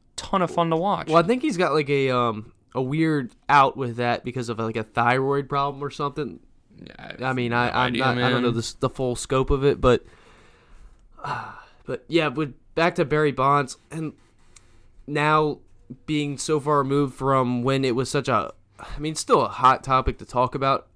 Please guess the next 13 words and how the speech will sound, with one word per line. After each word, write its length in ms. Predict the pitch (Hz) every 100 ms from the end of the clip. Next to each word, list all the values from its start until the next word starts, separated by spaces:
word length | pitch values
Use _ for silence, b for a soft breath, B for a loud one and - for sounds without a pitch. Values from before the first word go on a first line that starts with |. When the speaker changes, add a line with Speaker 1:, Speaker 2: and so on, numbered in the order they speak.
| _
Speaker 2:
in 140 | 131 135
baseball 420 | 139 131 143 143
circles, 400 | - 143 147 143
but, 140 | 139
like, 160 | 127 123
when 100 | 131
it 80 | 139
was, 220 | 135 -
when 120 | 139
steroids 540 | 123 - 170 175 147 131
were 60 |
really, 240 | 135 139 135
like, 340 | 120 113 -